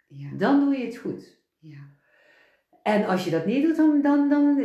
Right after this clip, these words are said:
Speaker 2: dan zit de kans erin dat je zonderling wordt, dat je anders wordt. En ik denk: "Yes, ja, maar dat was dus wel het pad wat ik moest bewandelen."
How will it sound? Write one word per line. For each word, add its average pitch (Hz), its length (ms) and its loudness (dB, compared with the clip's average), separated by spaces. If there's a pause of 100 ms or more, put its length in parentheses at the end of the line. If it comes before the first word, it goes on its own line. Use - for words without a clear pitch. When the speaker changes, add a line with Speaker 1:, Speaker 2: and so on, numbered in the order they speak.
Speaker 2:
dan 277 240 2
zit 277 240 -4
de - 120 -12
kans 277 280 -2
erin 262 160 -6
dat 262 160 -4
je 262 120 -6
zonderling 220 480 2
wordt, 123 180 -6
dat 180 160 -8
je 226 100 -4
anders 240 360 0
wordt. 127 180 -12
En 214 220 -8
ik 269 160 -12
denk: 226 180 -10
"Yes, 196 240 -12
ja, 226 400 -8
maar 180 160 -8
dat 247 220 -4
was 165 160 -10
dus 151 160 -10
wel 208 160 -4
het 165 200 -4
pad 262 200 -8
wat 202 140 -8
ik 175 100 -6
moest 190 240 -2
bewandelen." 185 840 -2